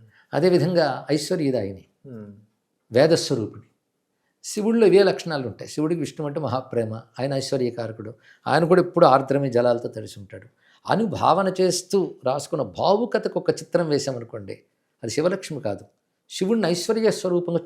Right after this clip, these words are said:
Speaker 1: చూపించడం అనే ఒక భావం మాత్రమే. అది ఆగమంలో ఉండొచ్చు, ఉండకపోవచ్చు, కానీ అదొక భావుకత, అది ఉపాస్యం కాదు అక్కడ.
Speaker 2: Hmm. Hmm.
Speaker 1: అది తెలియక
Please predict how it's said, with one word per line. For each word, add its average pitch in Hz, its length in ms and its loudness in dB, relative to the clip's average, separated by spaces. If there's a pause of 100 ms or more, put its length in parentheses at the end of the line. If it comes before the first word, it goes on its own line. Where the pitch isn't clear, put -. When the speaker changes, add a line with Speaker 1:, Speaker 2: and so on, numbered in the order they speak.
Speaker 1:
చూపించడం 180 400 -8
అనే 147 100 -10
ఒక 139 80 -6
భావం 143 400 -6
మాత్రమే. - 440 -14 (240)
అది 113 260 -6 (100)
ఆగమంలో 175 460 2
ఉండొచ్చు, 165 380 -4
ఉండకపోవచ్చు, 139 640 -4
కానీ 107 260 -6
అదొక 185 220 -10
భావుకత, 170 540 -2 (760)
అది 131 100 -4
ఉపాస్యం 214 500 -2
కాదు - 160 -16
అక్కడ. - 320 -20
Speaker 2:
Hmm. 135 120 -16
Hmm. 113 400 -20 (320)
Speaker 1:
అది 131 100 -4 (140)
తెలియక 175 560 2